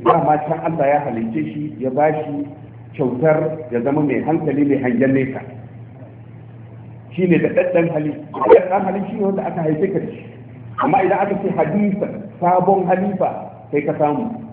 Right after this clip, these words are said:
Sai ka samar ma kanka wannan hali, saboda halaye kashi biyu ne. Akwai hali wanda mutum dama can yana da shi. Akwai hali kuma wanda zama da mutane kan sa mutum ya samu. To shi yasa yake tambaya, shin wa-,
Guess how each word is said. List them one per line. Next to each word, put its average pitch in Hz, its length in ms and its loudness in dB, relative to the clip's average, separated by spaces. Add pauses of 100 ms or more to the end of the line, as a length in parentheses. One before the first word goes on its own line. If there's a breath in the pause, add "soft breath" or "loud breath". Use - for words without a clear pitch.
(500)
Sai - 140 -2
ka 151 140 -2
samar 151 360 2
ma 151 240 2
kanka 147 280 -2
wannan 107 320 -2
hali, 104 240 -4
saboda 113 720 0
halaye 143 760 4
kashi 147 340 -4
biyu 107 220 -6
ne. 98 80 -6 (720)
Akwai 143 340 2 (100)
hali 156 440 2
wanda 165 260 0
mutum 127 400 0
dama 147 400 2
can 160 140 2
yana 160 180 2
da - 100 -4
shi. - 160 -12 (560)
Akwai 156 380 0
hali 160 480 4
kuma 165 160 2
wanda 180 680 2
zama 165 260 4
da 156 100 2
mutane 156 460 2
kan 143 180 0
sa 170 100 4
mutum 147 220 0
ya 117 160 0
samu. 110 240 -2 (1300)
To 131 80 -2
shi 151 180 4
yasa 180 160 6
yake 165 240 2
tambaya, 143 460 2
shin 156 160 4
wa-, 180 160 2